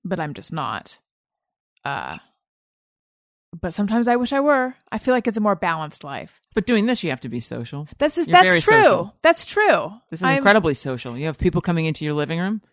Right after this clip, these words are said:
Speaker 1: People are record-, and there's recordings of me being social.
Speaker 2: Yeah.
Speaker 1: Thank you for reminding
Speaker 2: Sure.
Speaker 1: me. Um,
Speaker 2: I hate to say it, Allison. I think you like people.
Speaker 1: I do like people.
Speaker 2: Mm-hmm.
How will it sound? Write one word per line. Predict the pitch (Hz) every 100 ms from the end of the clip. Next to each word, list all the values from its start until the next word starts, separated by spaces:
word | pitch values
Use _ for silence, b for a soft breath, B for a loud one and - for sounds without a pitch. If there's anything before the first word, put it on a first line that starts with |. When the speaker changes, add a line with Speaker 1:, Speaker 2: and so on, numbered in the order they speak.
| _ -
Speaker 1:
People | 320
are | 349
record-, | 330 - - 330 -
and | 311 311
there's | 320 285
recordings | 311 - 349 359 311 247
of | 233
me | 269 285
being | 277 277
social. | 262 277 269 - 160 82 165
Speaker 2:
Yeah. | 160 139 120 - -
Speaker 1:
Thank | 190 180
you |
for | - 170
reminding | 160 151 151 147
Speaker 2:
Sure. | 147 147 135
Speaker 1:
me. | - B B B B
Um, | 233 226 214 190 180 - _ _ _ _ -
Speaker 2:
I | 190
hate | 254
to | -
say | 208
it, | 196
Allison. | 165 151 160
I | 160
think | 180
you | 160
like | 156 -
people. | 160 156 127 135 _ _ _ _ _ _ _ _ _ _ _ _ b b b b b -
Speaker 1:
I | 330
do | 262 285 359 440
like | 311 185 -
people. | 190 - 180
Speaker 2:
Mm-hmm. | 180 180 214